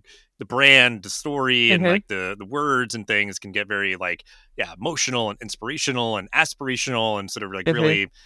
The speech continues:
Speaker 1: you know, wrangling. Like, that was, like, the, the metaphor in my head is, like, that idea that if you asked, you know, people at an institution or really any organization, like,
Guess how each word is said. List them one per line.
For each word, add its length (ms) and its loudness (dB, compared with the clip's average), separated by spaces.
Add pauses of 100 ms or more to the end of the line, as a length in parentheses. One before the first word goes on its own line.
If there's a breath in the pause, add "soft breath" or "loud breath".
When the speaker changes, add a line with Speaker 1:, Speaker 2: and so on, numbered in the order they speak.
(200 soft breath)
Speaker 1:
you 80 -6
know, 100 -2
wrangling. 920 4
Like, 140 -2
that 140 6
was, 100 2
like, 160 0
the, 240 -2
the 60 -8
metaphor 400 2
in 40 -2
my 120 2
head 180 4
is, 140 -4
like, 240 -2 (260 soft breath)
that 100 -4
idea 380 2
that 120 -4
if 140 -6
you 160 -4
asked, 460 0 (180)
you 80 -8
know, 120 -4
people 300 -6
at 180 0
an 120 -4
institution 560 -10
or 60 -10
really 340 -10
any 180 -10
organization, 760 -4
like, 220 -2